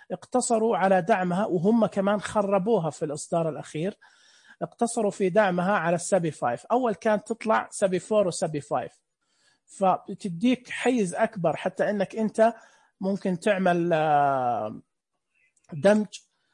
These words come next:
ل-، ل-، لسلمى مع، آه، آه، مع مايك القديم، أو، آه، أو شو اسمها هذيك ال-، آه، ميري.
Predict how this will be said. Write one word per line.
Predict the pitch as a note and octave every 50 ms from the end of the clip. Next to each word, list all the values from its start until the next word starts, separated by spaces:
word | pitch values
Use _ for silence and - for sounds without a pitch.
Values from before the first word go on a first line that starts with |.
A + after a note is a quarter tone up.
| _ _ _ _ -
ل-، | E3+ E3 E3 E3+ E3+ E3+ D#3+ D#3 D3+ D3 C#3+ C#3 C3 C3 C3+ C3 - - _ _ _ _ _ _ _ _ _ _ _ _ _ _ _ _ _ _ _ _ _ _ _ _ -
ل-، | F3+ E3+ D#3+ D#3+ D#3+ D#3+ D#3 D3 C#3+ C#3 C3 C3 B2+ B2+ B2 A#2+ A#2+ A2+ - - G#2+
لسلمى | A#2 C3 D3 C#3+ - - G3+ G3+ G#3+ G#3+ G#3+ A3+ A#3+ A3+ F#3
مع، | F3 F3+ F#3 F3 F#3+ G3+ A3 A3 - - - _ _ _ _ -
آه، | E3 D3+ D3 C#3 C3+ B2+ - - F3 F3 E3+ - _ _ _ _ _ _ _ _ _ _ _ _ _ -
آه، | D3 C#3 C#3 C3+
مع | C3 D#3 D#3 E3+ E3+
مايك | F3 F3+ F3+ E3+ D3 C3+ - - - -
القديم، | D3 C#3 - - D#3 D3 E3 D#3 B2+ B2 - _ _ _ _ _ _ _ _ _ _ _ _ _ _ _ D#3
أو، | D#3 D#3 D#3 D3+ D3 C#3+
آه، | C#3 C3+ C3+ B2+ B2 B2
أو | - - E3 D#3+ D#3 C#3+ C#3 C#3 C3+ C3+
شو | C3+ - - F#3
اسمها | - - D#3+ D3 C#3 C#3+ C#3+ C#3
هذيك | C#3 D3+ C3+ - -
ال-، | C#3+ C3+ - _ _ _ _ _ _ _ _ _ _ _ _ _ _
آه، | - - - F3 F3 - G#3+ A3 A3 G#3+ G3
ميري. | F3+ F3+ F#3+ G3+ G3+ F#3+ E3+ D3 - - _